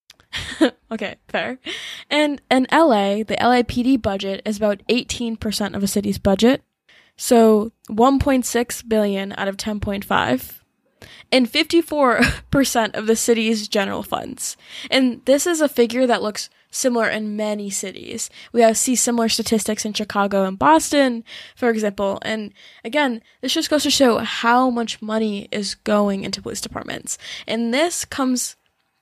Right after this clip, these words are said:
directly at the expense of every other public good.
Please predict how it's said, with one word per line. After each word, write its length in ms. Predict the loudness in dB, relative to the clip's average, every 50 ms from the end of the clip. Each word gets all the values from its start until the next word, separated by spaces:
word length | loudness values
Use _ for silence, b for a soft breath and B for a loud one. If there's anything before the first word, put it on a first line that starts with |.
| _ _ _ -2
directly 920 | 2 4 4 4 4 4 4 4 4 4 2 0 -2 -2 -2 -2 -4 -8 _ _ 0
at 140 | 0 0 0
the 100 | -2 -4
expense 540 | -4 -4 -6 -4 -4 -4 -4 -4 -4 -4 -4
of 160 | -4 -4 0 2
every 380 | 4 4 4 4 0 -2 -2
other 220 | -2 -4 -6 -8 -10
public 340 | -10 -10 -8 -8 -10 -8 -6
good. 300 | -6 -6 -6 -6 -10